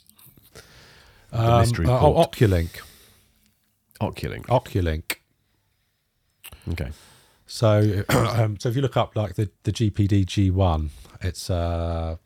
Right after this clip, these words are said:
Speaker 2: it's a tiny little sort of graphics card expansion dock. So you plug all of your, your displays and keyboards and mice and whatever into it, but it's got a little, uh,
Speaker 1: Oh,
Speaker 2: it's
Speaker 1: yeah.
Speaker 2: got a full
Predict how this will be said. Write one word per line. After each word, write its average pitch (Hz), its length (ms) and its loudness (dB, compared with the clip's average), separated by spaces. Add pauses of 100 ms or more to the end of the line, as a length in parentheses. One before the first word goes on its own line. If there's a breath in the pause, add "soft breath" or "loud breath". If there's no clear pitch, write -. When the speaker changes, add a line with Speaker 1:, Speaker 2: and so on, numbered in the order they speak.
Speaker 2:
it's - 160 -16
a 90 60 -10
tiny 92 460 -2
little 85 280 -6
sort 82 160 -12
of 85 60 -10
graphics - 500 -6
card 85 420 -4
expansion 82 760 -10
dock. - 360 -6
So 76 100 -10
you 78 120 -8
plug 78 260 -8
all 78 180 -8
of 76 140 -8
your, 73 140 -6 (520 loud breath)
your 78 160 -6 (180)
displays 78 540 -6
and 85 100 -8
keyboards 78 540 -6
and 80 80 -10
mice 80 300 -6
and 78 80 -6
whatever 76 240 -4
into 76 200 -8
it, 80 60 -8
but - 80 -16
it's - 80 -14
got 104 140 -2
a 95 80 0
little, 90 440 0
uh, 85 400 0 (160)
Speaker 1:
Oh, 113 60 -4
Speaker 2:
it's 110 100 -2
Speaker 1:
yeah. 104 40 -2
Speaker 2:
got 101 60 4
a 85 40 2
full 90 320 -2